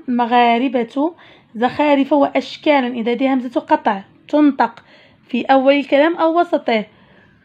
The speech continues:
هندسية رائعة في الصناعات التي تستعمل الخشب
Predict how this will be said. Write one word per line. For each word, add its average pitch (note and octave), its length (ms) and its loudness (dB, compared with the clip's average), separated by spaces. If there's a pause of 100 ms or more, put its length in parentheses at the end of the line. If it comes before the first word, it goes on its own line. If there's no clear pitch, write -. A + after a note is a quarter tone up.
(880)
هندسية D4+ 540 2
رائعة C4+ 680 0
في B3+ 100 -4
الصناعات C4 720 0
التي C4 300 0
تستعمل B3+ 480 -2
الخشب B3 640 0